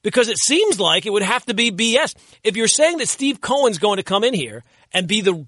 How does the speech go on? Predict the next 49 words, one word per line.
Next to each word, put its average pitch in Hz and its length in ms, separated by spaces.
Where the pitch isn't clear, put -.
richest 196 540
owner 190 240
in 151 80
baseball, 175 400
which 160 160
he 165 80
would 143 220
be, 151 340
and 185 100
that 190 60
he's 180 100
gonna 185 160
shoot - 300
the 247 80
locks 220 320
off 202 180
the 180 80
wallet 185 380
and - 20
he's 151 140
gonna 180 160
go 175 100
out 185 120
and - 60
sign 156 200
this 220 160
guy 190 160
and 160 80
that 190 180
guy, 156 300
which - 240
I 139 100
don't 254 120
know, 190 200
I - 60
guess 208 180
is - 80
possible. 139 580
But 220 120
then 262 140
that 269 160
would 247 140
mean 269 220
that 208 140
Mark 226 220
Cuban's 262 460
story 190 480
is, 190 320
is, 185 200